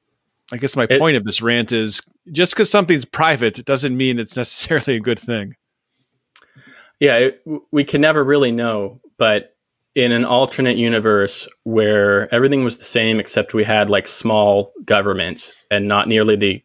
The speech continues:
Speaker 2: the corruption in the food industry and all the
Speaker 1: Mm-hmm.
Speaker 2: backwards incentives that that creates, would seed oils still have become a thing <laughs>
Speaker 1: Yeah.
Speaker 2: that, that we would have, o-, or would it have become less of a thing, but still a thing that,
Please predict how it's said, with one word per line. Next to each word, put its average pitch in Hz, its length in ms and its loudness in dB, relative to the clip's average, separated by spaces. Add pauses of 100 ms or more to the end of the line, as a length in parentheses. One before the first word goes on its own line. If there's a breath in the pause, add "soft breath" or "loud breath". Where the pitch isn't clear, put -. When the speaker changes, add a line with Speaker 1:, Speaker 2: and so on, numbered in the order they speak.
Speaker 2:
the 104 100 2
corruption 104 500 -2
in 98 120 -2
the 104 40 -6
food 117 320 2 (540)
industry 101 400 -2
and 98 100 0
all 98 120 0
the 104 160 -4 (200)
Speaker 1:
Mm-hmm. 131 320 -2
Speaker 2:
backwards 107 460 0
incentives 107 440 -4
that 95 100 -10
that - 160 -2
creates, 92 500 -6 (960 loud breath)
would 131 160 4
seed 156 320 2
oils 127 340 4
still 120 360 2
have 104 180 -4
become 104 460 -6
a - 40 -6
thing 90 480 -6
<laughs> - 120 -18 (800 loud breath)
Speaker 1:
Yeah. - 140 -4
Speaker 2:
that, 101 320 0 (560)
that 113 200 2
we 117 180 0
would 110 140 2
have, 104 140 -4 (340)
o-, 123 60 2
or 127 240 4
would 123 120 2
it 123 120 2
have 117 200 -2
become 117 360 -2 (100)
less 143 300 -2
of 123 200 -4
a 123 40 -8
thing, 123 280 0
but 131 120 -6
still 180 280 0
a 104 60 -2
thing 117 320 0
that, 104 280 0